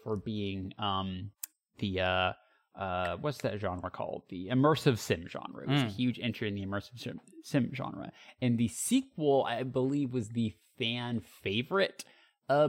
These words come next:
Speaker 1: between the two.
Speaker 2: Mm-hmm,
Speaker 1: And
Speaker 2: mm-hmm.
Speaker 1: I don't really know what it did differently, but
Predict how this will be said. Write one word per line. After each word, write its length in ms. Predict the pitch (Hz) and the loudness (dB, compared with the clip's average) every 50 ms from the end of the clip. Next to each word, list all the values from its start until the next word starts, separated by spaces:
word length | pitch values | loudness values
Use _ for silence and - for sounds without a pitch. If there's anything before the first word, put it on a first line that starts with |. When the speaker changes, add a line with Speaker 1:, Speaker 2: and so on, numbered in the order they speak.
| 127 - | 2 0
Speaker 1:
between 500 | - 160 - - - 151 165 165 165 165 | -6 -6 -6 -6 -6 -4 -2 -2 -2 -2
the 60 | 160 160 | -2 -4
two. 500 | - - - 175 170 170 175 175 180 - _ 135 | -4 -2 0 2 2 2 2 0 -4 -6 _ -4
Speaker 2:
Mm-hmm, 420 | 123 117 107 104 104 107 117 139 | -2 -2 -2 -2 -2 -2 0 0
Speaker 1:
And 440 | 160 254 247 - 120 120 120 - 247 | 2 2 2 2 2 2 2 2 2
Speaker 2:
mm-hmm. 60 | - 156 - _ | 0 0 -2 _
Speaker 1:
I 100 | 135 143 | 0 0
don't 300 | 156 - 170 175 - - - | 2 2 2 2 2 0 0
really 240 | 180 190 190 185 170 | 0 0 2 2 2
know 220 | 151 143 139 139 | 2 4 4 4
what 340 | 151 147 135 123 127 123 120 | 4 4 4 4 2 2 0
it 180 | 110 - - - | -2 -6 -6 -4
did 340 | 110 110 113 120 117 110 - _ _ | 0 0 0 0 -2 -4 -8 _ _
differently, 800 | - 90 - _ - 151 143 - 139 139 143 147 147 143 139 - _ _ _ _ | -10 -10 -8 _ 0 0 0 2 2 2 4 4 2 0 -2 -6 _ _ _ _
but 420 | 123 117 113 117 113 113 113 - | 4 6 8 8 6 6 4 2